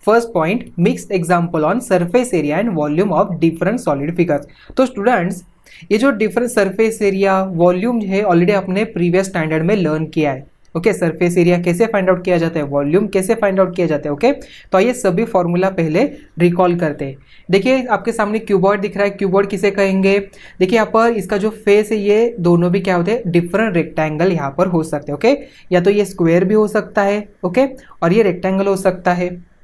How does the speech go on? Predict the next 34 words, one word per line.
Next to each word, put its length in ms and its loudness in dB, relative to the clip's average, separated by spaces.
एक 220 0
फेस 260 2
यहाँ 240 0
पर 140 2
स्क्वायर 360 2
and 160 0
another 320 2
face 220 -2
यहाँ 200 -2
पर 180 2
रेक्टेंगल 420 0
हो 80 0
सकता 160 -2
है, 60 6
उसे 140 0
हम 100 0
क्या 120 -2
कहते 180 -4
हैं? 140 -6
क्यूबॉइड 460 2
कहते 160 0
हैं। 80 -2
अगर 160 2
यहाँ 280 -2
पर 220 -2
all 280 2
faces 420 2
equal 360 2
हो 40 2
तो 140 2
उसे 200 0
कहते 240 -2
हैं 120 -4
क्यूब। 380 0